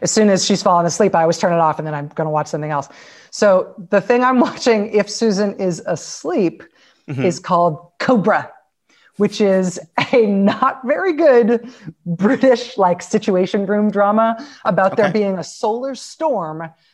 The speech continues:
Speaker 1: that knocks out the power in England, and the prime minister makes terrible decisions, but he's doing his best,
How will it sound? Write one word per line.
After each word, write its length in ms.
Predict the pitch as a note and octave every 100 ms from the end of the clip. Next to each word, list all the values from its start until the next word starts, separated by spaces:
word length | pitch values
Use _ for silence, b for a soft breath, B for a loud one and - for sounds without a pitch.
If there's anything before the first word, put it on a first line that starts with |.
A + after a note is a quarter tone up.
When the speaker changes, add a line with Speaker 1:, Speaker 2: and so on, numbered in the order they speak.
| -
Speaker 1:
that 240 | F3 F3
knocks 460 | F3+ F#3 G#3 - B3+
out 240 | G#3+ -
the 60 | A#3+
power 520 | - C#4 A#3 G3 F#3
in 160 | G3 G3+
England, 500 | C4 A#3+ G3+ F3 -
and 180 | F3
the 60 | D#3+
prime 280 | - G#3+ A3+
minister 340 | A#3 A3 G3
makes 260 | F3 D3 -
terrible 380 | - B3+ A3 B3
decisions, 540 | A#3 C#4 F#3+ E3+ D3
but 120 | E3+
he's 120 | D#3+
doing 260 | C#3+ A3+ A#3+
his 140 | A3+
best, 320 | A#3+ G#3 F#3+